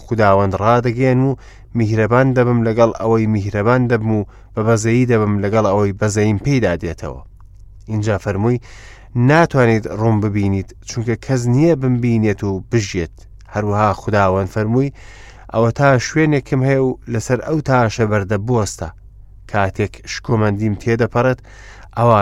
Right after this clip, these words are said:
دەتخەمە کەلێنێکی بەردەکە و بە دەستم داد دەپۆشم تا تێپەڕ دەبم. دواتر دەستم هەڵدەگرم و تۆ لە دواوە دەمبینیت، بەڵام ڕووم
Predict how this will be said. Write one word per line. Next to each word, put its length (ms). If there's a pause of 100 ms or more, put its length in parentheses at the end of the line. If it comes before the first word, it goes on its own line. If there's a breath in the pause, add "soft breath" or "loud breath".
(100)
دەتخەمە 400 (100)
کەلێنێکی 680
بەردەکە 460
و 80 (400 loud breath)
بە 180
دەستم 320 (120)
داد 260
دەپۆشم 460 (100)
تا 120 (140)
تێپەڕ 440
دەبم. 260 (640)
دواتر 400 (480 soft breath)
دەستم 400
هەڵدەگرم 540
و 120 (100)
تۆ 100 (120)
لە 120
دواوە 400
دەمبینیت، 540 (280)
بەڵام 280 (200)
ڕووم 240